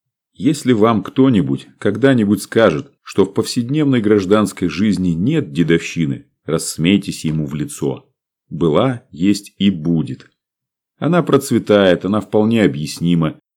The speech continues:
И самое главное её отличие от армейской: она безнаказанна. Более того, практически узаконена. Да, старший менеджер не бьёт по ночам молодого сотрудника фирменными туфлями по голове.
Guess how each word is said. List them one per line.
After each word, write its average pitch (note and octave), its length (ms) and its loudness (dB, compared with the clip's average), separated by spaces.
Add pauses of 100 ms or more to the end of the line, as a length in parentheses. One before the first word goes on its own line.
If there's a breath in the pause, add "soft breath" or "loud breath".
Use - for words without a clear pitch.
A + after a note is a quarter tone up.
(160)
И B2+ 120 -2
самое C#3 420 4
главное B2 520 4
её A2+ 220 4
отличие A2+ 460 0
от F#2+ 220 -2
армейской: G#2 800 0 (280)
она C#3+ 220 0
безнаказанна. G#2 880 2 (460)
Более F#2 380 4
того, C#2 280 -6
практически - 800 -6
узаконена. F#2+ 960 0 (680)
Да, A#2 260 4
старший C#3 440 2
менеджер A2 460 2
не B2 140 4
бьёт F#2 360 2
по E2+ 100 -2
ночам E2 320 -2
молодого D#2+ 420 0
сотрудника D#2+ 600 -4
фирменными D2 560 -2
туфлями D2+ 480 -4
по C#2+ 120 -6
голове. C#2 540 -4